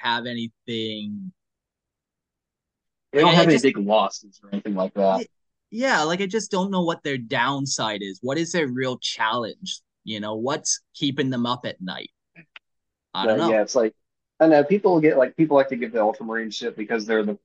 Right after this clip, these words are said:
Speaker 2: they're the poster boys or whatnot. It's like they never seem to lose anything. I've heard,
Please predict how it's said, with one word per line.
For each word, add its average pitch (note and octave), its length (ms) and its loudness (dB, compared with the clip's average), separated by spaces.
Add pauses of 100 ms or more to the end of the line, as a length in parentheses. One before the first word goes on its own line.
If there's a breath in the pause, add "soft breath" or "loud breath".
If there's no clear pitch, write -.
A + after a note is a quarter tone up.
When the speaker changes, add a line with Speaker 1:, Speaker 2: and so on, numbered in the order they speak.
Speaker 2:
they're A#2+ 180 2
the A#2 140 -4
poster B2+ 380 2
boys A#2+ 320 0
or A#2 60 -4
whatnot. A2+ 480 0
It's A#2+ 140 -8
like B2 140 0
they B2+ 100 -2
never A#2 320 -2
seem A#2+ 260 -4
to A2 80 0
lose A#2 300 -4
anything. C3+ 560 0 (600)
I've C3 140 4
heard, C3+ 420 4